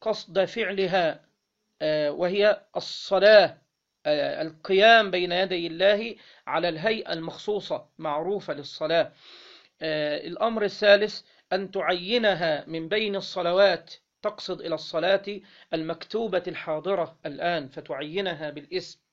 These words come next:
قال: "من صبح أو ظهر مثلًا". قال: "أو كانت الصلاة نفلا". هذه مرتبة أخرى من مراتب الصلاة ولها كذلك نية.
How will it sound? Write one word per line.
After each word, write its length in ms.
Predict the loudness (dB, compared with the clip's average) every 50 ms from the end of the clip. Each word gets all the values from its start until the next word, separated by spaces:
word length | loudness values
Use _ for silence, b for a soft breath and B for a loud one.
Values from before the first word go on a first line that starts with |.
| _ _ _ _ _ _ _ _ _ _ _ _ _ _ _ _ _ B B B B B B B B B B B B B
قال: 360 | 2 6 6 8 8 6 4
"من 140 | 2 -4 -6
صبح 380 | -6 -6 -8 -8 -6 -6 -6
أو 320 | -6 -6 -2 0 0 0 0
ظهر 400 | 0 -4 -4 -2 2 0 0 0
مثلًا". 640 | 0 -2 -2 -2 -2 -2 0 2 2 0 0 -2 -10 _ _ _ B B B B B B B
قال: 260 | 4 6 6 8 8
"أو 320 | 8 8 8 6 4 0
كانت 540 | 0 4 6 8 8 8 8 6 2 0 0
الصلاة 560 | -8 -8 -8 -6 -2 2 6 10 10 10 8 8 0
نفلا". 500 | -2 -2 -2 -2 -2 -4 -4 -4 -4 -6
هذه 460 | -2 0 0 0 0 -2 -4 -4 -8 -6
مرتبة 560 | -6 -4 -4 -4 -2 -2 0 0 0 -4 -4 -8
أخرى 400 | -10 -6 -4 0 0 0 0 -2 B B B B B B
من 320 | -4 -4 -4 -4 -6 -6
مراتب 500 | -2 -2 0 2 2 2 2 0 -6 -6
الصلاة 520 | -6 -10 -6 -4 -2 2 4 4 4 2 -2
ولها 440 | -4 -2 0 0 2 2 2 0 0
كذلك 760 | 0 -2 -6 -6 -2 0 2 2 2 0 0 -2 -2 -2 -2 -2
نية. 360 | -2 -4 -4 -4 -6 -8 -10